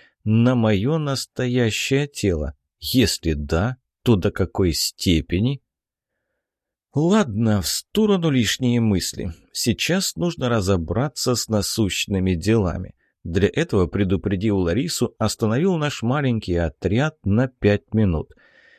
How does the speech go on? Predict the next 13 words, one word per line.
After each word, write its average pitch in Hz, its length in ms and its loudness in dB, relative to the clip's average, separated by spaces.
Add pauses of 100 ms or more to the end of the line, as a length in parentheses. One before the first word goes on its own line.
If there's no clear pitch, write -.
(160)
Я 202 240 0
снова 185 340 0
только 151 380 -4
теперь 127 260 0
более 113 400 6
внимательно 95 840 0
решил 98 340 2
взглянуть 92 460 0 (120)
на 113 160 -2
свое 107 440 0
нежданное 92 1080 0 (100)
приобретение. 90 1040 0 (420)
Подумать 165 680 0